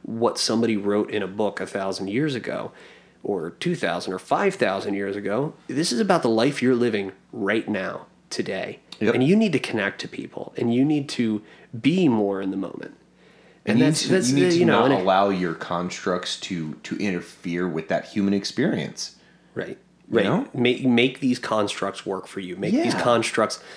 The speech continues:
Speaker 1: serve
Speaker 2: man.
Speaker 1: your life. And don't let them tear apart your family. Don't let them tear apart your friends. Just
Speaker 2: Dude, make
Speaker 1: Don't,
Speaker 2: friends
Speaker 1: don't
Speaker 2: with
Speaker 1: let
Speaker 2: other
Speaker 1: that
Speaker 2: peop-,
Speaker 1: be the reason.
Speaker 2: yeah,
Speaker 1: Don't
Speaker 2: dude,
Speaker 1: let
Speaker 2: by
Speaker 1: that
Speaker 2: the
Speaker 1: be the
Speaker 2: way,
Speaker 1: reason.
Speaker 2: by
Speaker 1: Like,
Speaker 2: the
Speaker 1: there's
Speaker 2: way,
Speaker 1: good reasons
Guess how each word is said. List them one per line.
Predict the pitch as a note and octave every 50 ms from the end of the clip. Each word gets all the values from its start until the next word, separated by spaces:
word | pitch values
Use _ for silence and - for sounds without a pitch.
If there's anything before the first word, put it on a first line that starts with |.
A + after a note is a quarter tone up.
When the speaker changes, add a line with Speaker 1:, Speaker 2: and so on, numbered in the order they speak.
| - -
Speaker 1:
serve | - - - - C#3+ A2 A2 - G#2+ G#2+
Speaker 2:
man. | F#2+ G#2+ C3+ E3 F#3 F3+
Speaker 1:
your | - - G2 A2 A#2 A#2+ A2+
life. | G#2+ G2+ F2+ F#2 F#2 - - - - - - - - _
And | - A#2 A#2+
don't | - D3 D#3+ D3 A#2
let | B2 A#2+ A2+ -
them | - G#2 -
tear | - - - - - A2 G#2+ G#2+ A2 A2 G#2+
apart | G#2 - - - A2 G2 F2+ -
your | F#2
family. | - - - G2+ G#2 G#2+ A2 A2+ A2
Don't | A2+ E3 E3+ - -
let | B2+ A#2 -
them | - F#2+ F#2+
tear | - - - - - A#2 A#2 A#2 A#2+ A2+
apart | G#2 - - - G2+ G2+ G#2 G#2 - - - - - - - _
your | - G2 F#2
friends. | - - - A2+ A2 A2+ A2+ A2+ A#2 A#2 A#2 - - _ _ - - _ _ _ _ _ _ _ _ - _ _ _ _
Just | - - - - - - - _ _ _ _ _ - _ _ _ _ _ _ _ _ _ _ _ _ _ _ _ _
Speaker 2:
Dude, | - E3 B2+
make | C#3+ - -
Speaker 1:
Don't, | - F#3+
Speaker 2:
friends | - E4
Speaker 1:
don't | G#3+ A3+
Speaker 2:
with | C#4+ C4
Speaker 1:
let | G3 D#3+
Speaker 2:
other | - G3
Speaker 1:
that | D#3+ B2+ D#3+ -
Speaker 2:
peop-, | C#3 D#3
Speaker 1:
be | - G#2+
the | G#2+
reason. | G2+ G2+ G2+ G2+ F#2+ - D3 C#3
Speaker 2:
yeah, | - G3 C#3+
Speaker 1:
Don't | E3+ G3 C4
Speaker 2:
dude, | B3+
Speaker 1:
let | G#3 G#3+ F3 C3+
Speaker 2:
by | C3 B2+
Speaker 1:
that | D3 D#3+ B2+
Speaker 2:
the | G#2+
Speaker 1:
be | - -
the | - G#2
Speaker 2:
way, | G#2
Speaker 1:
reason. | F#2+ F#2 - -
Speaker 2:
by | G2+
Speaker 1:
Like, | C3+ D#3
Speaker 2:
the | C3
Speaker 1:
there's | - A#3 B2
Speaker 2:
way, | C#3
Speaker 1:
good | D#3 F#3 G3
reasons | F3+ D#3 D3 E3+ F3 F#3 G3+ G3+ G#3 G#3 - - - -